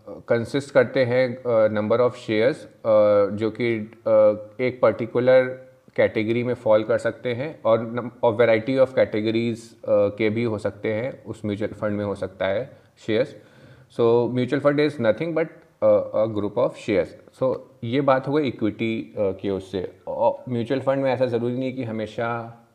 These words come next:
अ, स्टॉक्स ही हों, अंडरलाइंग एसेट जो हैं, वो स्टॉक्स ही हों। अ, और भी कुछ हो सकता है। तो इसीलिए हम इस, अ, पॉडकास्ट में बात करेंगे कि कितने टाइप्स के म्यूचुअल फंड हैं।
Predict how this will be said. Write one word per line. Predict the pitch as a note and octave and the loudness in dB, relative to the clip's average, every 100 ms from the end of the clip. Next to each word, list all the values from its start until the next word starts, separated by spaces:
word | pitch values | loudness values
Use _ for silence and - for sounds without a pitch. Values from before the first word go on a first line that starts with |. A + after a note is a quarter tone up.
| - | -14
अ, | F#2 F#2 F#2 F2+ F2 - - _ _ _ | -4 -2 2 0 -2 -6 -20 _ _ _
स्टॉक्स | - A#2 A2 - - _ _ - | -2 4 4 2 -16 _ _ -4
ही | B2+ | -2
हों, | A#2 A#2+ C#3+ - - | -2 -4 -6 -10 -8
अंडरलाइंग | G#2+ G#2+ G#2 G#2+ A2 | 0 2 2 2 0
एसेट | G#2 A2+ | -2 -4
जो | G#2 G#2+ | -4 -4
हैं, | G#2+ A2 | -4 -4
वो | G#2+ | -4
स्टॉक्स | G#2 - F2+ - B2 | -4 0 0 0 -10
ही | |
हों। | G2+ B2 D3 - _ _ _ | -8 -10 -12 -20 _ _ _
अ, | G#2 G2 F#2 - - | 0 4 4 2 0
और | A#2 A#2+ | 2 2
भी | B2+ | 0
कुछ | B2+ A#2+ B2 | -2 -4 -2
हो | A2+ | -2
सकता | G#2+ - G#2+ | -4 -2 -2
है। | G#2 D#3+ | -2 -8
तो | - B2 | -6 -8
इसीलिए | - A#2 D3 D3 | -6 -2 0 0
हम | C3+ C3+ B2+ | 0 -2 -2
इस, | A#2+ - - - - | -8 -10 -20 -20 -20
अ, | - | -6
पॉडकास्ट | G#2+ G2 G2+ G2 - G#2 - | -2 0 2 0 2 0 0
में | A2+ | -2
बात | G#2 G2+ | 0 0
करेंगे | A2 A2 A#2+ | -4 -4 -6
कि | B2+ | -6
कितने | B2 - B2 | -8 -4 -4
टाइप्स | A2+ G2+ G#2 - | 0 2 0 -2
के | A#2 | -4
म्यूचुअल | G#2 F2+ F#2+ | -4 -4 -8
फंड | F2+ E2+ D#2+ | -6 -8 -8
हैं। | D#2 | -10